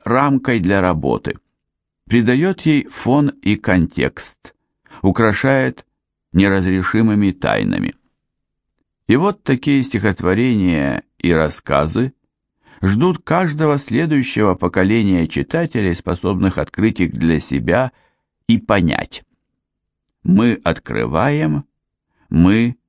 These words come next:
понимаем. Лучшее в По не стареет. Бочонок Амонтильядо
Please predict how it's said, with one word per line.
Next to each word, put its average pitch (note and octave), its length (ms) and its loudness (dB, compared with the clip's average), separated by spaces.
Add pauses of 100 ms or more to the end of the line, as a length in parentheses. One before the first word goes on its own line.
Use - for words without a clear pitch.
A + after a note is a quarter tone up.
(220)
понимаем. A#1+ 720 0 (1700)
Лучшее G2+ 680 2
в - 280 -18
По B2 280 0 (760)
не G#2 160 4
стареет. C2+ 800 -4 (920)
Бочонок C#3 800 0
Амонтильядо G2 1200 2